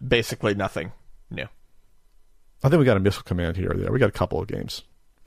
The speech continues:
Speaker 2: We got, we got the Breakout demo, for example, back then. But
Speaker 1: Just
Speaker 2: this
Speaker 1: not a whole lot.
Speaker 2: But the fact that he's playing with the controllers inverted,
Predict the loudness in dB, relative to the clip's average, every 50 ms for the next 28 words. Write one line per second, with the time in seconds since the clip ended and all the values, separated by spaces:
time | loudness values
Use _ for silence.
0 | -8 -2 2 4 4 6 6 6 4 4 2 4 6 6 6 6 6 4 2 2
1 | 2 0 0 0 0 -2 -2 -2 -2 -2 0 0 0 -2 -2 -2 -4 -4 -6 -8
2 | -12 -20 -20 -20 -20 -20 -18 -4 0 2 2 2 2 0 -2 0 2 4 4 2
3 | 2 0 -2 2 4 4 4 4 2 -4 -4 0 2 4 6 6 6 6 6 6
4 | 8 8 8 6 4 4 0 -6 -14 -18 -18 -18 -18 -18 -18 -14 -10 0 4 6
5 | 6 6 4 0 0 0 0 2 4 4 4 4 2 0 2 4 4 6 6 6
6 | 4 0 -6 -16 -20 -20 -20 -20 -20 -20 -20 -20 -20 -18 -6 0 2 2 2 2
7 | -2 2 4 6 6 8 6 6 6 4 4 2 2 0 0 2 4 6 8 8
8 | 8 6 6 2 2 4 6 6 6 6 4 2 0 -2